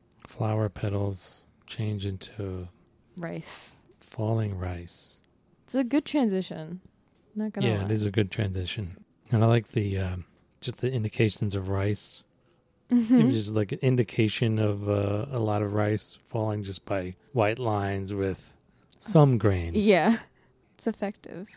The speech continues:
Speaker 1: Yeah. And I like how there's, like, a mainstream, and then you can see, like, stray grains of rice falling at
Speaker 2: Yeah.
Speaker 1: the edges, which is what happens
Speaker 2: <laughs>
Speaker 1: if you've ever poured rice.
Speaker 2: Yeah.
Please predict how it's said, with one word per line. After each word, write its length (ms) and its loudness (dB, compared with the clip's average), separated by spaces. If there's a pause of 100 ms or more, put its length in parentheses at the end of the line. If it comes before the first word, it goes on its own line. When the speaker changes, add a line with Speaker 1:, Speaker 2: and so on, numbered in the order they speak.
(580)
Speaker 1:
Yeah. 380 0
And 100 -4
I 40 0
like 200 0
how 200 2
there's, 220 -2
like, 200 -4
a 40 -6
mainstream, 720 -2
and 100 -4
then 100 -4
you 100 -4
can 160 -4
see, 180 -4
like, 320 -6 (400)
stray 840 2 (280)
grains 380 0
of 140 -2
rice 380 -2
falling 640 -6 (440)
at 60 0
Speaker 2:
Yeah. 240 2
Speaker 1:
the 80 -4
edges, 320 -8
which 440 -8
is 180 -2
what 120 -4
happens 540 -12 (460)
Speaker 2:
<laughs> 0 - (260)
Speaker 1:
if 160 -2
you've 220 0
ever 200 -2
poured 340 -2
rice. 400 -12 (880)
Speaker 2:
Yeah. 300 0